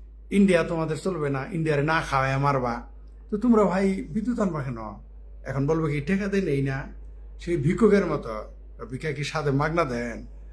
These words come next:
আপনি সোয়াব পান না?" এরকম তাদের বক্তব্য আর কি। এই বাংলাদেশের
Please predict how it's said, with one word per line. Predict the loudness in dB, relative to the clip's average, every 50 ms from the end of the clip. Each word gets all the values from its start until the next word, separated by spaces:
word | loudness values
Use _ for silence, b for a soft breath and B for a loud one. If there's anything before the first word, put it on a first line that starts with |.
| b b b b -10
আপনি | -4 -2 0 0 0
সোয়াব | 0 2 4 2 2 2 0
পান | -4 -2 -2
না?" | -2 -2 -4 -6 -10 -12 -16 -16 -14 -10
এরকম | -6 -4 -2 0 2 2 0 2
তাদের | 0 -2 -2 -4 -2
বক্তব্য | -2 -2 -2 0 -4 -4 -4 -2 -4
আর | -6 -6 -6 -10
কি। | -14 -16 -16 -16 -16 b b b b -12
এই | -12
বাংলাদেশের | -2 0 0 2 2 0 -2 -4 -4 -6 -8 -8